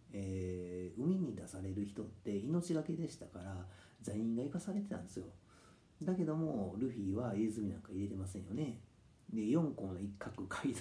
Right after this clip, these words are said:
ウ、台湾では負けたことない。<laughs> ついに言っちゃった。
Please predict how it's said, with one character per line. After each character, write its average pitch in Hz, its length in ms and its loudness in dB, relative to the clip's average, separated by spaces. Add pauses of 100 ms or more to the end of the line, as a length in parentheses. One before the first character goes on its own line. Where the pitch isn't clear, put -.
(100)
ウ、 - 180 -6
台 156 160 6
湾 170 200 8
で 202 140 10
は 131 60 4
負 110 200 4
け 175 100 8
た 180 120 4
こ 123 100 2
と 117 140 6
な - 160 0
い。 - 260 0 (380)
<laughs> - 220 6
つ - 180 10
い 247 80 12
に 175 240 12
言 - 80 6
っ - 80 -4
ち - 140 2
ゃ 196 40 8
っ - 40 -2 (140)
た。 - 200 2